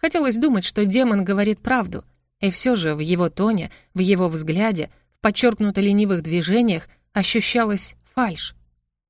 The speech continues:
Однако от этой мысли я отмахнулась, как от всего, что вызывало у меня беспокойство. Судьба не готовит мне подлянку, замечательно. В шкафу у Карвина нет скелетов,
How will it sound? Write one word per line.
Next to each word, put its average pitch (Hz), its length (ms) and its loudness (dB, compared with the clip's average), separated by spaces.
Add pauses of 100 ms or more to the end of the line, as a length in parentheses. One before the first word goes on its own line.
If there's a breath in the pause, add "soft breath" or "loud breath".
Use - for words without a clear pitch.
(280)
Однако 208 480 4
от 185 100 0
этой 226 200 2
мысли 226 320 2
я 208 300 2
отмахнулась, 220 920 -2
как 226 200 -4
от 240 100 -2
всего, 262 340 -4
что 214 160 -4
вызывало 214 420 0
у 214 40 2
меня 208 240 2
беспокойство. 190 760 -6 (380)
Судьба 262 400 2
не 247 140 4
готовит 262 460 0
мне 240 180 2
подлянку, 220 640 -2
замечательно. 233 800 -2 (140)
В - 40 -14
шкафу 190 300 2
у 185 80 4
Карвина 190 400 2
нет 185 180 0
скелетов, 180 600 0